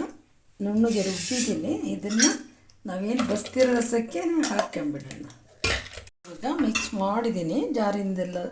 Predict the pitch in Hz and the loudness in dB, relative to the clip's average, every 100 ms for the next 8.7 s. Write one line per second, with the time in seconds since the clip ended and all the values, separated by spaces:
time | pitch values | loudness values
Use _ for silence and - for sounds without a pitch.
0 | - - 175 - 175 170 180 175 - _ | -8 -8 -8 -10 -10 -8 -8 -10 -18 _
1 | - 175 165 170 - - 170 180 - 165 | -8 -6 -6 -10 -12 -12 -10 -10 -8 -8
2 | 156 156 165 151 - - 147 - 302 - | -6 -6 -8 -10 -14 -18 -18 -8 -8 -8
3 | - - - - 190 185 247 370 208 208 | -18 -20 -14 -8 -4 -2 -2 0 0 0
4 | - 180 160 - 285 - 190 185 - 131 | -2 -4 -2 -4 -4 -8 -10 -10 -8 -10
5 | 131 135 143 170 - 190 185 190 170 165 | -10 -12 -10 -10 -8 -6 -4 -6 -6 -8
6 | 165 160 147 147 147 185 294 - - - | -8 -10 -10 -10 -8 -8 -10 -12 -14 -12
7 | - - - 170 170 - 156 135 135 - | -12 -14 -12 -12 -12 -10 -8 -8 -12 -6
8 | - - 147 143 - 233 - | -4 -4 -6 -18 -16 -16 -14